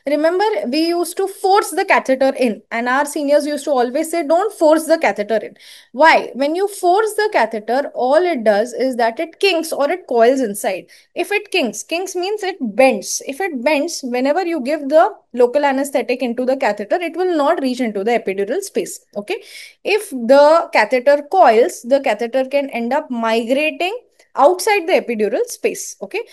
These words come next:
so you don't want to force the catheter inside because that causes kinking or coiling of the catheter.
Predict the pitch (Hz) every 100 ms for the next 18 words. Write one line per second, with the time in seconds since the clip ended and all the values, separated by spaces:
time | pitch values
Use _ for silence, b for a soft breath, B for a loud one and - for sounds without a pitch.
0 | B B B - 359 311 339 285 339 466
1 | 381 269 269 285 277 311 311 320 - -
2 | - 349 349 269 285 240 196 202 214 196
3 | 185 233 220 269 220 247 262 226 226 -
4 | 202 226 359 - 214 208 202 240 320 226
5 | 196 190 233 185 175 - 339 466 - 190
6 | 180 180 -